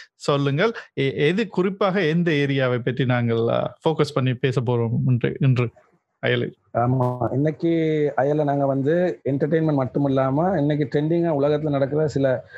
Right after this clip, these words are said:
Speaker 2: சர்வதேச விவகாரங்களையும் பத்தி பேசலாம்னு இருக்கிறோம். அதோட ஸ்போர்ட்ஸையும் தொட்டு போகலாம்னு நினைக்கிறேன்.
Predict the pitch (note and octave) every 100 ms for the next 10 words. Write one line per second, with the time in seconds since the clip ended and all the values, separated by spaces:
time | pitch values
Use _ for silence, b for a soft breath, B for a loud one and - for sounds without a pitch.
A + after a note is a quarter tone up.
0 | B G2 - C#3+ E3 E3 D#3 D#3+ C#3+ C#3
1 | D3 D3+ D3+ D3+ D3 C3+ C3 C3 A#2+ A#2+
2 | A2+ A2 B2 C#3 F#3 - _ - C3 C#3+
3 | E3+ - D#3 D#3 E3 E3+ D#3 B2 D3+ C#3
4 | C3 C#3 E3 A2+ F#2+